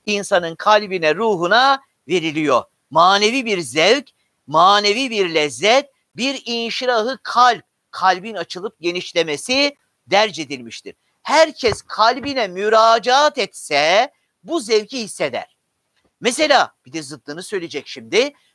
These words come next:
Mü-, müminler mabeyninde, müminlerin arasında husumet, düşmanlık, adavet bir seyyiyedir. Kin, nefret,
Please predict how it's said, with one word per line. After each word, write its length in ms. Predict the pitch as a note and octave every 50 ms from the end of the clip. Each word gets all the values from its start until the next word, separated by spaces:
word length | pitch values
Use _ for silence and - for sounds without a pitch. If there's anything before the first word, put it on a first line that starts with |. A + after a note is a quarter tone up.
| _
Mü-, 360 | - D3+ F3+ G3+ A3 A3 G#3+ A3+ _ -
müminler 880 | F#3 G#3 A#3 A3+ A3 B3 A#3+ B3 B3 A#3+ A#3+ A#3+ C4+ D4 D#4+ D#4+ D#4
mabeyninde, 880 | C#4 C4 A#3+ A#3 A3+ A3 G#3 G#3 F#3+ F3 D#3+ E3 D3+ D3 B2 C3 A#2 - _ _ _ _ -
müminlerin 680 | E3 G#3+ F#3 G3+ G#3+ A3+ A3+ A3+ A3+ A3+ A#3+ D4 D4+
arasında 720 | C#4 B3+ A#3 A3+ G#3+ F3 - - F#3+ F#3 F#3 D#3+ D3 C3 - - _ _ _ _ _ _
husumet, 840 | - - G3+ - - A#3+ A#3+ A#3+ B3+ C4+ B3+ - - _ - - - _ _ _ _ _ _ _ _ _ _ _ _ _ _ _ _ _ _ -
düşmanlık, 800 | E3+ E3 - - E3+ F#3 F#3+ G3+ G#3 A#3 B3 - - - - _ -
adavet 840 | F3 F3+ E3+ G#3 G#3 A3 A3 A3 B3+ C4+ C4+ A#3+ - _ _ - _ _ _ _ _ _ _
bir 280 | C#3 A3 C#4+ D#4 C#4+ A#3
seyyiyedir. 1160 | - - - - G3+ G3+ G3 F#3 F#3+ G3 G3+ G#3 G#3 G#3 G3+ - - - - - _ _ _ _ _ _ _ _ _ _ -
Kin, 520 | - - - C4+ C4+ A#3+ G3 D3+ C#3+ D#3
nefret, 500 | G3 G3 G3 - - G#3+ A#3 G#3 F3